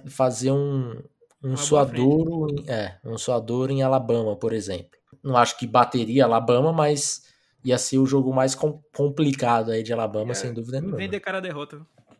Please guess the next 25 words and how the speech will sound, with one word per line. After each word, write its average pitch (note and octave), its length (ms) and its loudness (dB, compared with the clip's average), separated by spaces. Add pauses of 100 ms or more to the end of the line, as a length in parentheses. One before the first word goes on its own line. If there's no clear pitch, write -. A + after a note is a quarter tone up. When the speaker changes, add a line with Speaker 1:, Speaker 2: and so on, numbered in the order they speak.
(580)
Speaker 1:
Ia, G2 260 -4
ia G#2 120 -8
vender G2+ 260 -10
bem G2+ 160 -8
caro. - 280 -14 (560)
Meu F#3 120 0
caro, F#3+ 280 6
é A3 60 8
isso. - 460 0
Fechamos. - 880 2
Passamos D3 480 0
por C#3+ 200 -2
todos C#3+ 260 0
os C3+ 120 -6
times, D3+ 400 -2
muitos C#3 260 -2
times C3 340 -2
da B2+ 140 0
S B2 240 -2
E B2+ 40 -4
C, - 220 -4
então B2+ 580 -4 (360)
acaba B2 260 -6
não A#2 140 -8
dando, A2 360 -6